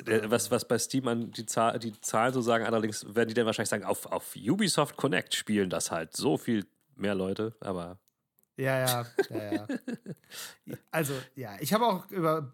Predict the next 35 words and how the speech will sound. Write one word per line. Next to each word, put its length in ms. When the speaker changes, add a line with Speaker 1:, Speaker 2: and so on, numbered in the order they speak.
Speaker 2:
Beyond 260
Good 160
and 80
Evil 260
nachgedacht, 680
aber 120
Speaker 1:
Ach, 100
Speaker 2:
dann 100
dachte 120
Speaker 1:
herrje. 160
Speaker 2:
ich, 60
„Komm, 240
komm. 200
Speaker 1:
Ach. 240
Speaker 2:
Was, 320
was, 320
was 200
soll's?“ 360
Speaker 1:
Ja. 80
Speaker 2:
<laughs> 600
Ist 340
auch 140
egal. 280
Speaker 1:
Was 80
soll 200
es, 260
was 180
soll 160
es? 100
Speaker 2:
Ja. 60
Speaker 1:
Genau, 360
alles 180
klärchen. 380
Speaker 2:
Gut, 380
aber 280